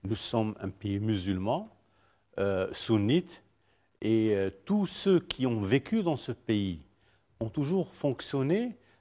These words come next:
avec cet esprit de tolérance en termes religieux. C'est-à-dire, on ne peut pas, euh, euh, venir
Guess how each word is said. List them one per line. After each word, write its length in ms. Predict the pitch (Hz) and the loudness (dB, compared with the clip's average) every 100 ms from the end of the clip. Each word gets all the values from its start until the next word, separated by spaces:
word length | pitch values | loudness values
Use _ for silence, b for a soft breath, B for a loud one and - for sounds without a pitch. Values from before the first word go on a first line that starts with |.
| b | b
avec 320 | 117 113 156 | -2 0 0
cet 280 | - - - | -2 -4 0
esprit 480 | 143 - - 220 226 | -2 -2 -4 0 0
de 200 | 196 110 | 0 -2
tolérance 920 | - 170 165 160 160 214 220 - - _ _ _ _ | 2 6 6 6 4 0 -2 -8 -16 _ _ _ _
en 140 | - 120 | -2 2
termes 340 | - 165 127 | 2 2 0
religieux. 480 | 90 147 160 139 156 | 2 2 2 0 -2
C'est-à-dire, 400 | - 113 107 110 | 2 2 2 0
on 120 | 117 120 | 0 2
ne 120 | 117 | 2
peut 200 | 117 135 | 2 -2
pas, 480 | - 151 135 - _ b b b _ | 2 2 2 -4 _ b b b _
euh, 440 | 104 107 110 - 110 | 2 4 2 0 -2
euh, 40 | |
venir 680 | 98 110 131 135 185 214 | -2 2 4 4 2 2